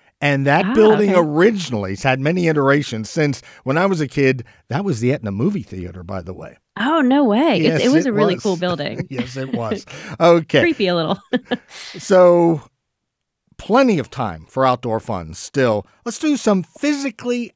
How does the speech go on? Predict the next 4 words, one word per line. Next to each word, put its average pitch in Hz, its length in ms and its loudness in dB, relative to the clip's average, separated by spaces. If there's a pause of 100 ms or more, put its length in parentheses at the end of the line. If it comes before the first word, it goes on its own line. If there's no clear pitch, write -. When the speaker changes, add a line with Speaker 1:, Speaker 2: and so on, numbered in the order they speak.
Speaker 1:
active 147 760 -4 (240)
activities. 208 600 -2 (1000)
Speaker 2:
Definitely. 156 640 -10 (320)
So 214 380 -2